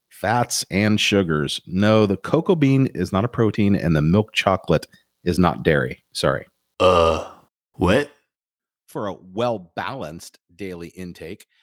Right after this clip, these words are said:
Speaker 1: nutritionists say we'll need five plus portions of fruits and vegetables. No, grape jelly is not counted as a fruit, and five green beans are not five servings, especially if they are deep fried and dipped in ranch dressing.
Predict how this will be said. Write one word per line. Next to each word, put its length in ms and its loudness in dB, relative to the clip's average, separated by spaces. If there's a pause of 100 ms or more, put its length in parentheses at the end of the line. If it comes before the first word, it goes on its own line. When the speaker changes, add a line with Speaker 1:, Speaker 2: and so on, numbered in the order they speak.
(200)
Speaker 1:
nutritionists 540 -10
say 280 -6
we'll 220 -10
need 340 -10
five 600 -8
plus 280 -10 (120)
portions 480 -10
of 200 -12
fruits 300 -14
and 100 -12
vegetables. 500 -10 (600)
No, 300 -6
grape 420 -6
jelly 340 -2
is 140 -4
not 180 -4
counted 300 -4
as 140 -4
a 40 -6
fruit, 460 -4 (100)
and 300 -8
five 480 2
green 320 4
beans 560 4
are 100 0
not 280 2
five 260 2
servings, 680 0 (280)
especially 460 0
if 80 -4
they 100 2
are 260 0
deep 280 -6
fried 360 -2
and 220 -6 (220)
dipped 180 -2
in 140 -4
ranch 240 -2
dressing. 380 -4